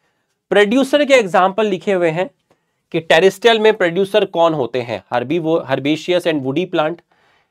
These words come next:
एक्वेटिक में phytoplanktons, algae, ठीक है, फिर हर्बीवोरस इंसेक्ट, बर्ड, मैमल्स टेरेस्ट्रियल में, एक्वेटिक में मोलस्का। फूड चेन क्या है? फूड चेन क्या है? एक चेन है where,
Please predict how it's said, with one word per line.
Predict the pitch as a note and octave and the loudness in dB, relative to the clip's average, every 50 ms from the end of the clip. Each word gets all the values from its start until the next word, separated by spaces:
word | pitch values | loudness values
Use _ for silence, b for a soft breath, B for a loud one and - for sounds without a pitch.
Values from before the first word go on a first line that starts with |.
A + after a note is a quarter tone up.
| _ - - | _ -6 -4
एक्वेटिक | C#3 C#3+ - D#3 D#3 E3 E3+ E3 G3+ G3 F#3+ F3+ | -4 -4 -2 -2 0 0 0 0 -2 -2 -2 -2
में | F#3 F#3 | -4 -4
phytoplanktons, | - - D3 C3+ C3+ C3 E3+ E3+ E3 E3 D#3 D3+ D3+ - D3+ D#3 D#3 D#3 - | 0 2 2 2 2 2 -2 -2 0 0 -2 -2 -2 -4 -6 -6 -6 -8 -6
algae, | - A#2+ B2+ B2+ C#3 D3+ E3 E3 _ _ _ _ _ _ _ _ _ _ - | -4 -4 -2 -2 -4 -6 -6 -8 _ _ _ _ _ _ _ _ _ _ -4
ठीक | G3 G3 G3+ | -4 0 0
है, | E3 A#2+ - _ _ | 0 0 -2 _ _
फिर | - D3 C#3 C3+ | -4 -4 -4 -4
हर्बीवोरस | B2 - C3 C#3 C#3+ D3 F#3 G3+ F#3+ F3+ F3 E3+ F3 F#3 F3 - - | -2 0 2 2 2 0 -2 -2 0 0 2 2 2 0 -2 -4 -10
इंसेक्ट, | - C#3+ D3+ C#3+ - - E3+ D#3 D3 C#3+ C3+ A#2 | -8 -8 -8 -6 -2 0 2 2 0 0 -2 2
बर्ड, | C3+ C#3 C#3+ D3+ C#3+ C3+ | 4 6 6 4 4 2
मैमल्स | B2+ B2+ B2+ C3 C3+ C#3+ C#3 C#3+ C#3+ - - - _ - | 0 2 2 2 2 2 0 0 -4 -10 -18 -20 _ -8
टेरेस्ट्रियल | A#2+ A#2 A#2+ B2 - - - D3+ C#3 C#3 | -6 -4 -4 -6 -6 -6 -4 -4 -4 -2
में, | C#3 C#3 D3 D3 b b b b b b b | -2 -2 -4 -4 b b b b b b b
एक्वेटिक | - B2+ - D#3+ D#3+ E3 D#3+ F3 G3 F3+ | -4 -4 -4 -2 -4 -2 0 -2 -2 0
में | F3 E3+ D3+ | 0 0 0
मोलस्का। | C3 A#2 A2+ G#2+ G#2+ - - - F2+ E2 - _ _ _ _ _ _ _ _ _ _ _ _ | 2 0 -2 -2 -4 -8 -8 -10 -10 -10 -10 _ _ _ _ _ _ _ _ _ _ _ _
फूड | _ - - - C#4 D#4 F4 F4 F4+ | _ -12 -4 2 4 6 6 6 4
चेन | - - B3+ B3 B3 A3+ - | 2 2 2 4 4 2 4
क्या | - D#3 C#3 C3 | 6 6 6 6
है? | F3 B2+ F#2 F#2 - _ _ _ _ _ _ _ _ _ _ _ _ _ _ - | 4 0 -6 -8 -10 _ _ _ _ _ _ _ _ _ _ _ _ _ _ 2
फूड | C4+ D#4 E4+ D4+ - | 4 4 4 4 2
चेन | - - B3 A#3+ B3 A#3 | 0 2 2 2 2 2
क्या | A3+ - D#3+ C#3 C3 | 2 2 2 2 2
है? | - A2+ G2 G2 A2+ _ _ _ _ _ _ _ _ _ _ _ - | 0 -4 -10 -12 -14 _ _ _ _ _ _ _ _ _ _ _ -6
एक | D3 E3+ E3 - - | -6 -6 -6 -6 -12
चेन | - - B3 D4 D#4+ D4 | -4 0 2 4 4 4
है | A3+ G3+ A3+ A3+ B3 C#4+ D4 _ _ - - | 4 4 2 2 2 0 -4 _ _ -16 -10
where, | B2+ B2 E3+ A3+ A3+ F#3+ F3 F#3 G#3 | -4 2 4 4 6 6 6 4 2